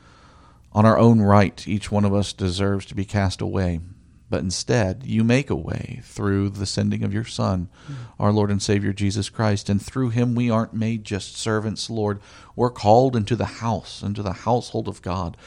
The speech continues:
Speaker 1: We're made fellow heirs with Christ. We're made brothers and sisters. That is to say that we are made princes and princesses in the household of God. What an amazing and wonderful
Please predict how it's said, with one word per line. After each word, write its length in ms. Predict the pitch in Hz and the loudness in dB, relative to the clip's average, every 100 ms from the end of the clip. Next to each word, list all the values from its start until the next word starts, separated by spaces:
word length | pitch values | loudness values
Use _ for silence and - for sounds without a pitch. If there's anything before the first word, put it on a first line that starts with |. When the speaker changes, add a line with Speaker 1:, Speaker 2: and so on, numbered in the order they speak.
| - - | -20 -10
Speaker 1:
We're 200 | - 123 | 0 2
made 420 | 123 117 117 113 104 | 4 4 4 2 -2
fellow 640 | - 113 113 107 101 95 - - - | -2 2 4 4 2 0 -8 -6 2
heirs 600 | 113 123 113 92 85 87 | 6 6 6 2 0 -4
with 320 | 92 120 - | -2 -2 -2
Christ. 500 | - 113 90 85 - | -4 -2 -2 -4 -6
We're 160 | 110 110 | -2 2
made 260 | 107 107 - - - | 2 0 -6 -12 4
brothers 520 | 117 120 123 107 95 | 6 8 6 4 2
and 220 | - 98 | 0 0
sisters. 600 | - - 131 - 104 85 | 0 -2 -2 0 -2 2
That 140 | 135 151 | 4 6
is 120 | 143 | 4
to 120 | - | -2
say 200 | 127 135 135 | 0 2 2
that 120 | 101 | 2
we 160 | 131 | 0
are 60 | 131 | 2
made 280 | 127 120 110 | 2 2 0
princes 680 | - 143 147 - 117 104 | -2 0 -2 -2 -4 -2
and 220 | - 107 101 | -2 -2 0
princesses 800 | - 123 127 107 - 101 87 - - - - - - | 0 -2 -2 -4 -4 -6 -6 -10 -20 -20 -20 -20 -4
in 220 | 107 104 | 2 2
the 320 | 107 104 98 101 - - | 4 2 2 -2 -8 -4
household 800 | - 110 110 - 113 107 107 - | 2 2 2 2 2 2 -2 -6
of 180 | 95 - | -6 -2
God. 340 | 95 104 85 | 0 2 0
What 240 | 87 123 | -2 -4
an 120 | 117 98 | -2 -2
amazing 880 | 98 95 95 113 117 107 95 85 | -2 -2 0 0 0 0 -2 -2
and 300 | 87 92 95 | -2 -4 -4
wonderful 720 | 92 107 123 107 - 92 78 | 0 2 2 0 -2 -6 -8